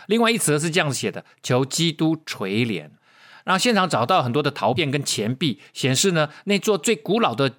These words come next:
教堂原来是一座罗马帝国早期，甚至在耶稣在世时候的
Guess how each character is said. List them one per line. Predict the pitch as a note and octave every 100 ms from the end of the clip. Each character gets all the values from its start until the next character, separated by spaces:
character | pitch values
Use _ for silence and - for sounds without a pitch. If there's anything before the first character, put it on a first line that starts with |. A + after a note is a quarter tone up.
| _
教 | - F#3+
堂 | B2+ A#2 C3
原 | D#3
来 | E3+
是 | E3+ G3
一 | E3+
座 | G3 D#3 - -
罗 | C3 G3
马 | F#3+ A#2+
帝 | A#2 G3+
国 | C#3 C3+
早 | C3+ F#2+
期， | - A#2 C3+
甚 | - G3
至 | G3 F#3
在 | - D#3+
耶 | F3 F#3+
稣 | G3 G3
在 | A3 E3+
世 | C#3+ G3
时 | - E3
候 | D#3+ F3
的 | B2+ G#2